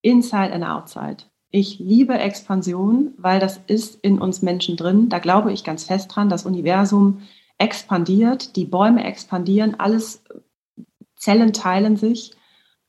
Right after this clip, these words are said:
Ähm, ich liebe diese Idee davon, sich nach innen und nach außen zu erweitern und das machen zu dürfen. Wir Menschen machen das ja auch schon, indem wir Kinder kriegen.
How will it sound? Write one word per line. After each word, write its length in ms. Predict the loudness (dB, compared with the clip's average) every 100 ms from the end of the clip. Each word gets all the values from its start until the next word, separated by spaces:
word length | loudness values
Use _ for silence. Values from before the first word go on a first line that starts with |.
| _ -4
Ähm, 360 | 0 2 0 -2
ich 220 | -8 -2
liebe 300 | 2 4 4
diese 220 | 2 0
Idee 340 | -2 0 2 2
davon, 640 | 0 -2 -4 -2 -2 -4
sich 300 | -6 -6 -6
nach 200 | -8 -2
innen 240 | 2 2
und 160 | 2 -4
nach 140 | -8
außen 320 | -6 -6 -6 -8
zu 140 | -8
erweitern 560 | -10 -6 -4 -6 -8 -10
und 140 | -10
das 160 | -10 -8
machen 240 | -8 -8
zu 140 | -12 -14
dürfen. 500 | -18 -20 _ -18 -18 _ _ _
Wir 120 | -2 2
Menschen 300 | 4 4 2
machen 220 | 2 0
das 180 | -2 -4
ja 140 | -4
auch 60 | -4
schon, 200 | -2 0
indem 220 | 0 -2
wir 80 | -4
Kinder 280 | -2 -2
kriegen. 380 | -2 -4 0 0